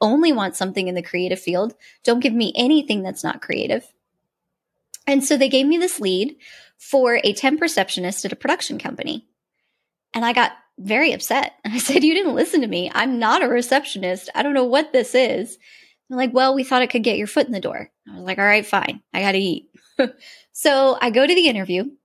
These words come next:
and I look the president and vice president of the production company in the eyes and say, "I am not a receptionist.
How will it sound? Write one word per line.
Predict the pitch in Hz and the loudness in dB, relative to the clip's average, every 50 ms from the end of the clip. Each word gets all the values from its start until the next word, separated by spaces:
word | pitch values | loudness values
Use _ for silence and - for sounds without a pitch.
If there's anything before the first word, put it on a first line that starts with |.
| _ _ _ | _ _ _
and | 233 233 | -2 0
I | 226 233 | 0 0
look | 233 247 240 - | 0 -2 -4 -6
the | 254 | -8
president | - - 269 262 277 277 277 - | -2 -2 0 2 2 2 2 0
and | - 226 | -2 0
vice | 202 202 214 269 - | 2 2 2 2 0
president | - - 208 208 208 202 196 196 - - | -2 -2 -2 -2 0 -2 -2 -2 -2 0
of | 196 214 220 233 247 - | 0 0 0 -2 -6 -8
the | - 208 | -10 -8
production | - - 202 190 196 - 196 202 | -4 -2 -2 -2 -2 -4 -8 -6
company | - 196 190 - 190 185 - | -8 -8 -8 -8 -10 -8 -4
in | - 277 302 | -2 0 0
the | 311 - | 0 0
eyes | - - - - 196 226 - - - - - - - _ _ | 0 -2 -2 -4 -6 -8 -10 -14 -18 -20 -20 -20 -20 _ _
and | 233 240 226 | -4 -2 0
say, | - - 240 214 214 208 | 2 2 4 4 2 2
"I | - - 220 214 | 2 0 0 0
am | 202 196 196 | -2 -4 -4
not | 196 185 190 208 | -2 -2 -2 0
a | 226 | -2
receptionist. | 233 247 - 285 302 - - 339 392 440 - - - - | -4 -2 -4 -4 -4 -4 -6 -8 -8 -8 -10 -14 -18 -18